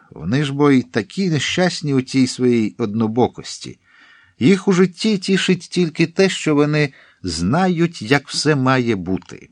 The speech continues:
Ну то й навіщо нам перейматися їх долею? Я знаю. Певно, кожному суспільству час від часу потрібен свій божественний божевільний, що може дозволити собі геть усе,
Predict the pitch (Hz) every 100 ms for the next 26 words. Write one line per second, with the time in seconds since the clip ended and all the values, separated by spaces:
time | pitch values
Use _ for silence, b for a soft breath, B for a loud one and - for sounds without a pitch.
0 | _ _ _ _ _ _ _ _ - 76
1 | 139 - 190 175 151 110 185 - - 107
2 | 92 92 120 147 151 _ - 135 135 131
3 | 131 131 123 - 123 127 - 107 113 107
4 | 113 127 - _ _ _ _ 233 311 90
5 | 90 123 139 127 _ b b b b b
6 | b 185 240 247 - 240 220 208 165 -
7 | 127 - 233 214 - 147 127 170 165 147
8 | - 208 190 180 147 160 185 170 151 127
9 | - 156 208 156 - b b b - 120
10 | 101 117 - - 104 101 90 98 104 95
11 | 80 64 55 - - 73 82 117 107 95
12 | 80 104 139 127 107 - 101 117 95 110
13 | - 131 - 185